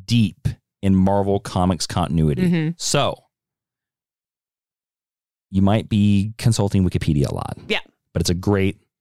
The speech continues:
Speaker 1: great storyline. But some people have found it to be very heavy, and I, I,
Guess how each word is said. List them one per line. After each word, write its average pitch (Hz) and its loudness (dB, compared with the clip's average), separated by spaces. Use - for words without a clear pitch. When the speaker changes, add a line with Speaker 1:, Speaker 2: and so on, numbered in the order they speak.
Speaker 1:
great 85 -2
storyline. 78 -4
But 107 -2
some 143 0
people 139 2
have 131 0
found 117 0
it 101 -4
to 98 -4
be 104 2
very 92 0
heavy, 82 -2
and 85 0
I, 90 2
I, 98 0